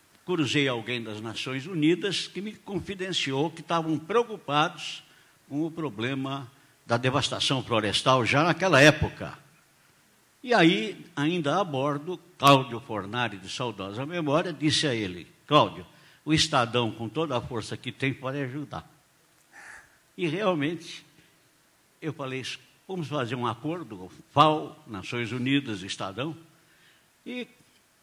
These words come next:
a partir daí, saiu a Operação Reflorestamento do Estado de São Paulo, que criou N coisas, inclusive legislação, educação ambiental e coisa que o valha. E eu passei assim, sem ganhar nada, simplesmente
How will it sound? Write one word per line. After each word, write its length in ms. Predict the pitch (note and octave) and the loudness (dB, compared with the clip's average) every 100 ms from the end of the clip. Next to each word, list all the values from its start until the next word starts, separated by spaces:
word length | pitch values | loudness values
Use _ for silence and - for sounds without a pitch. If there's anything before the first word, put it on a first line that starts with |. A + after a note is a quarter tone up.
| _ _ | _ _
a 80 | E3 | -12
partir 420 | F3 E3 D3+ D3+ | -6 -4 0 0
daí, 320 | D3 D3+ E3+ | 0 -2 0
saiu 360 | D#3 D#3 D3+ D#3+ | 0 -2 -2 -4
a 40 | |
Operação 460 | D3 C#3 B2+ - D#3+ | -2 -2 -2 -4 -4
Reflorestamento 800 | C#3 C#3 C3 A#2+ - G#2+ A2 A2 | -6 -6 -4 -4 -4 -4 -2 -2
do 60 | |
Estado 220 | - G#2 G#2+ | -4 -10 -10
de 80 | |
São 180 | - D#3 | -10 -10
Paulo, 480 | D#3+ C3+ D#3 E3+ E3 - - - - _ _ _ - _ | -8 -6 -4 -4 -8 -12 -20 -20 -20 _ _ _ -20 _
que 160 | - G2 _ _ - | -14 -14 _ _ -6
criou 360 | A#2+ G#2+ A2+ G#2 | -2 -2 -2 -2
N 320 | C3 A#2+ E2+ | -2 -2 -6
coisas, 460 | - A#2 A#2+ F2+ F2+ | -8 -8 -8 -10 -16
inclusive 440 | F2 F#2+ G#2 G#2 | -18 -18 -16 -14
legislação, 1000 | G2 F2+ F2+ F#2+ F2+ - B2 B2 A2 F#2 | -12 -12 -12 -12 -10 -6 -2 -2 -2 -4
educação 440 | F2 - G2 A2+ | -8 -10 -10 -8
ambiental 760 | G2+ G2 F#2+ E2 F#2 A#2+ A2+ F#2+ | -8 -8 -8 -8 -4 -2 -2 -4
e 60 | |
coisa 280 | E2+ F#2+ F#2 | -10 -12 -12
que 140 | G2 C#3 | -12 -12
o 120 | G#2+ | -8
valha. 420 | F2 E2+ - - _ _ - _ _ _ _ _ _ | -8 -10 -16 -20 _ _ -20 _ _ _ _ _ _
E 180 | - G#3 | 0 6
eu 200 | F3 F#3+ | 8 6
passei 480 | F3+ E3+ C#3 D#3+ D3+ | 2 2 2 2 2
assim, 540 | C#3 - - - F3 - | 0 -2 -4 -4 -8 -6
sem 180 | - C#4 | -4 -2
ganhar 180 | G#3+ A3+ | 0 2
nada, 300 | D3+ D#3+ - | 4 4 2
simplesmente 480 | - F#3+ D#3+ G3 | 0 0 -2 -4